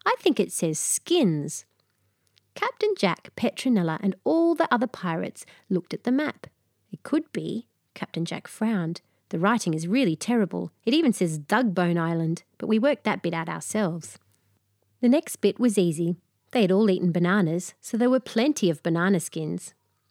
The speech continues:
After a lot of digging, at last they found it, an old box full of pirates' treasure, silver, gold and jewels. "This is the famous treasure of Captain Silver Hook. My grandfather gave me this map, but nobody really believed that it was real.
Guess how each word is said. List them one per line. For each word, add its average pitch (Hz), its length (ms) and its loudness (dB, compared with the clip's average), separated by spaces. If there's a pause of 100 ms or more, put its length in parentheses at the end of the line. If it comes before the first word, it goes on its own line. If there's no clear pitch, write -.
(640)
After 302 300 0
a 339 60 4
lot 415 200 2
of 403 140 0
digging, 175 580 0
at 233 80 0
last 247 320 2
they 285 100 4
found 160 380 -2
it, 175 240 -10
an 226 100 6
old 277 300 2
box - 340 -2
full 233 160 0
of - 160 -2
pirates' - 460 -2
treasure, 165 420 -10 (140)
silver, 311 540 2 (100)
gold 226 340 4
and 233 140 4
jewels. 160 480 -4 (240)
"This 254 360 2
is 214 100 -2
the 190 100 0
famous 175 440 0
treasure 202 360 2
of 175 160 -2
Captain 277 440 0
Silver 247 420 2
Hook. - 440 -6 (180)
My 196 140 0
grandfather 196 580 0
gave 180 260 -2
me 185 100 4
this 180 220 -2
map, 220 260 0 (160)
but 247 100 -4
nobody 311 340 2
really 262 220 2
believed 202 420 2
that 175 120 -2
it - 60 -6
was 185 160 -6
real. 196 400 0